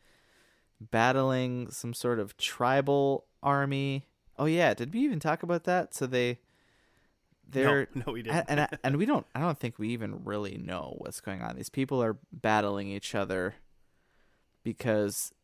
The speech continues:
Speaker 1: this, these cult people called, like, Bar-, the cult is called Bardo or something like that. They have
Speaker 2: Something
Speaker 1: the,
Speaker 2: like
Speaker 1: the
Speaker 2: that,
Speaker 1: Book
Speaker 2: yeah.
Speaker 1: of Bardo. And their, and their whole deal is, like, protecting mankind, but then they're, like,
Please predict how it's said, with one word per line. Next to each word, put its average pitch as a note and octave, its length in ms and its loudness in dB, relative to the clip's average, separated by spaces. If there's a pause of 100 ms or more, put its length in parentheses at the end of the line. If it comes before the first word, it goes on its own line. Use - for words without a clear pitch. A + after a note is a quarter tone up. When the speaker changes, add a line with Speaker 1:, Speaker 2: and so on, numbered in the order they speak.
Speaker 1:
this, - 300 -4 (140)
these G#2+ 200 -6
cult - 380 -2
people B2 580 0
called, A2 320 -6
like, G2+ 120 -8 (240)
Bar-, A2+ 320 0
the A#2 120 -12 (140)
cult B2+ 260 -6
is A#2 80 -14
called G#2+ 340 -10
Bardo E3 680 0
or F3 120 -10
something G3 300 -10
like G3 220 -10
that. G3+ 240 -4
They - 840 -20
have A#2 80 -4
Speaker 2:
Something D3+ 80 6
Speaker 1:
the, - 40 -
Speaker 2:
like B2+ 140 2
Speaker 1:
the A#2 60 2
Speaker 2:
that, G#2 140 0
Speaker 1:
Book A#2 200 2
Speaker 2:
yeah. B2+ 60 2
Speaker 1:
of A#2+ 160 -6
Bardo. C#3 540 2 (1040)
And B2 140 -2
their, C#3 160 0 (560)
and A#2+ 180 -4
their C3+ 120 0
whole C3+ 180 2
deal C3 320 0
is, B2 200 2
like, A2 200 -4
protecting B2 600 -4
mankind, A2 880 -4
but B2 160 -4
then D3+ 140 -2
they're, E3 140 0
like, C3+ 380 -4